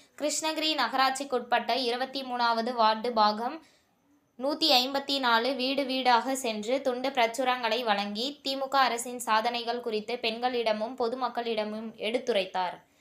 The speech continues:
இந்த நிகழ்ச்சியில் கிருஷ்ணகிரி கிழக்கு மேற்கு நகர செயலாளர்கள் வேலுமணி, அஸ்லாம்,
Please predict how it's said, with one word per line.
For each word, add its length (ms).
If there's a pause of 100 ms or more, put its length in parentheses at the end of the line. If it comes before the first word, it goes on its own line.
(360)
இந்த 220
நிகழ்ச்சியில் 520
கிருஷ்ணகிரி 580
கிழக்கு 380
மேற்கு 360
நகர 340
செயலாளர்கள் 720
வேலுமணி, 560 (100)
அஸ்லாம், 440